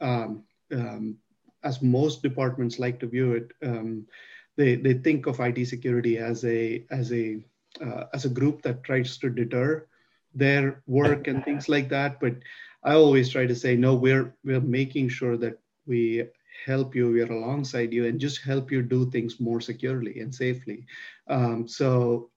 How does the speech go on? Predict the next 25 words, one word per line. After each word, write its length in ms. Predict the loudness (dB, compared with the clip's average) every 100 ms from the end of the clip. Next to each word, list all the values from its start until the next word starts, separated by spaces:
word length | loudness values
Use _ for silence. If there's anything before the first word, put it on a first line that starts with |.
| -8
um, 440 | -6 -6 -6 -8
just 260 | -4 -4 0
be 200 | 2 2
more 300 | 0 -2 -2
of 120 | -4
a 40 | -8
partner, 880 | -12 -10 -6 -4 -6 -6 -6 -8 -14 -20 -20 -20 _ -8
uh, 180 | -8 -4
in 140 | 0 2
that 280 | 2 -4 -6
sense, 340 | -6 -4 -4
as 240 | -6 -6
opposed 420 | -8 -6 -4 -4 -6
to 60 |
somebody 360 | -6 -4 -2 -2
who, 260 | -2 -6 -6 -10
who 100 | -6
gets 280 | -6 -4
in 160 | -4 -2
the 80 | -4
way 360 | -4 -2 -2
of 140 | -4 -4
them 240 | -4 -4 -4
getting, 420 | -4 -6 -8 -12 _ -16
uh, 160 | -14